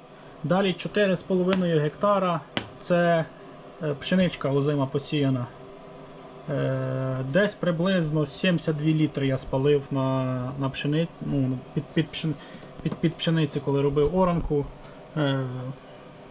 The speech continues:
ну, так само рахував приблизно, приблизно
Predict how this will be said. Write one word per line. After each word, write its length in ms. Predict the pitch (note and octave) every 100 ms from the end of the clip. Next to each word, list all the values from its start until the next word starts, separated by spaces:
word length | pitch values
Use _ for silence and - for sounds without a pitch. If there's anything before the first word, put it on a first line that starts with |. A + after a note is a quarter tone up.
| - - E4+
ну, 60 | C4
так 160 | E3+
само 240 | - E3 D3
рахував 420 | C#3 D3+ D3 C#3
приблизно, 500 | C#3+ C#3+ D3 C3 C3+ - - - - - - -
приблизно 500 | - C#3+ D3+ D3+ C3+